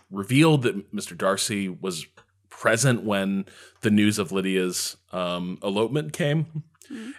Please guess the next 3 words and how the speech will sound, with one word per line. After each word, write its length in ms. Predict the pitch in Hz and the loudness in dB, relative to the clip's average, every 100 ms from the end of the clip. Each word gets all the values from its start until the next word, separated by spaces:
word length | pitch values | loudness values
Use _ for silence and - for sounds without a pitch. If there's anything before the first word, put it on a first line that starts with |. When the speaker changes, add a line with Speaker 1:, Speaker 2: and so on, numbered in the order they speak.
| _ - | _ -2
Speaker 1:
And 760 | 104 104 101 101 101 - - - _ _ _ _ _ _ _ _ _ _ _ _ - | 0 2 2 2 0 -2 -8 -14 _ _ _ _ _ _ _ _ _ _ _ _ -6
she 680 | - - 120 113 113 113 - | -2 0 0 2 2 -2 -4
re-, 160 | 110 | -6